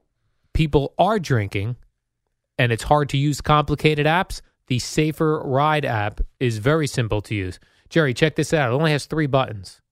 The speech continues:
One button calls a friend. One button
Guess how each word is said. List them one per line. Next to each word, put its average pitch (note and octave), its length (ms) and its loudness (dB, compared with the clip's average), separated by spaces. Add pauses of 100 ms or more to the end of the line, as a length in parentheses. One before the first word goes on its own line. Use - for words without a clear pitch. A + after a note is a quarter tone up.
(520)
One D3 520 0 (320)
button C3+ 400 2
calls B2 300 2
a A#2 40 -2
friend. F3 420 -2 (420)
One C#3 400 0
button C3+ 420 0